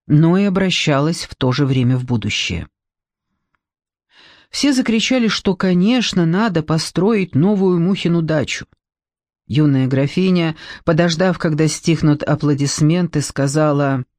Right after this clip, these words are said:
"Моя судьба неразрывно теперь связана с Россией и с Мухиной дачей.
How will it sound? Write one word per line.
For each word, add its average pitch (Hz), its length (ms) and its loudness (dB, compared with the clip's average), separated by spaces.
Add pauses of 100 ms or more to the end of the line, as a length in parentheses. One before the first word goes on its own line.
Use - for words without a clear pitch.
(2250)
"Моя 202 400 4
судьба 220 460 2
неразрывно 208 640 2
теперь 180 360 -2
связана 165 580 0
с - 160 -6
Россией 208 720 0
и 147 100 -4
с - 140 -6
Мухиной 143 480 2
дачей. 113 540 -4